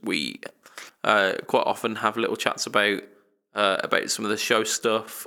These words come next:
and, uh, about some of the content, uh, in the show as well. So you can kind of steer,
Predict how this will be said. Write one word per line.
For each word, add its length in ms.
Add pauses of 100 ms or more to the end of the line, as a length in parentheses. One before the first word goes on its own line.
(120)
and, 640 (420)
uh, 260
about 280
some 160
of 60
the 60
content, 440 (160)
uh, 400
in 120
the 60
show 260
as 100
well. 140
So 120
you 100
can 160
kind 180
of 60
steer, 460